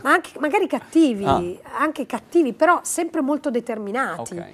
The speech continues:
Speaker 1: Eh, nel genere femminile, quelli caratterizzanti nel genere femminile sono tutti gentile, leziosa, paziente. Allora, tu mi dirai, "Vabbè,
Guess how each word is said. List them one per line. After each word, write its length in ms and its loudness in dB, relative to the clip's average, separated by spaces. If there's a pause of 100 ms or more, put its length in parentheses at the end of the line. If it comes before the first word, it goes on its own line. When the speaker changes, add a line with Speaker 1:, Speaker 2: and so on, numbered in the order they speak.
(580)
Speaker 1:
Eh, 760 -4 (180)
nel 560 2
genere 440 2
femminile, 540 -2
quelli 240 -10
caratterizzanti 800 -4
nel 100 -10
genere 280 -4
femminile 340 -6
sono 340 -6
tutti 420 -14 (600)
gentile, 920 -2
leziosa, 840 -4 (180)
paziente. 800 -6 (880)
Allora, 320 0 (240)
tu 140 -4
mi 120 -2
dirai, 300 -2
"Vabbè, 300 -2